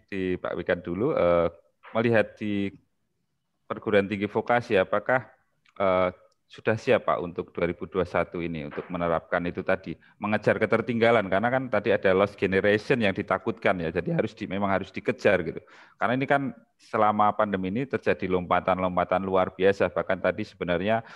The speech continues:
yang diproyeksikan sepuluh tahun yang akan datang ini mau nggak mau dipaksa dijalani tahun ini gitu. Nah ini untuk tahun depan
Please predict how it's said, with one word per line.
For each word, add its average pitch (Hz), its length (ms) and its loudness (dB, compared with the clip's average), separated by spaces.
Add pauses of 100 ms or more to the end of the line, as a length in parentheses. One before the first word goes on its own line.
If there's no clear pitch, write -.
(340)
yang 95 160 2
diproyeksikan 104 800 0
sepuluh 107 320 -4
tahun 104 260 2
yang 90 80 4
akan 104 240 0
datang 120 300 0
ini 123 260 -6
mau 110 240 0
nggak 95 220 0
mau 120 100 0
dipaksa 113 540 -2
dijalani 95 640 0
tahun 95 320 0
ini 110 480 0
gitu. 71 160 -8 (320)
Nah 85 100 -2
ini 117 160 -2
untuk 113 160 -8
tahun 95 320 0
depan 87 380 -2